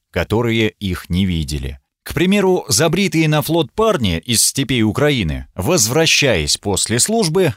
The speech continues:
хвастливо рассказывали млеющим от восторга девкам и завидующим парням о дивных птицах-альбатросах, вольных и прекрасных, что улетают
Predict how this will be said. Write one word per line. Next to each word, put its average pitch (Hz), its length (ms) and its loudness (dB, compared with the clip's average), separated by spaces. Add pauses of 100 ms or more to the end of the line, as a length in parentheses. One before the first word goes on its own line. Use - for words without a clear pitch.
хвастливо 123 880 0
рассказывали 110 640 0
млеющим 90 540 0
от 82 120 -4
восторга 85 440 -4
девкам 82 520 -4 (120)
и 131 80 -4
завидующим 87 760 -2
парням 139 440 -2 (440)
о 127 120 0
дивных 143 540 0
птицах-альбатросах, 113 1600 -2 (240)
вольных 170 560 0
и 160 80 2
прекрасных, 123 880 0 (240)
что - 180 2
улетают 139 540 2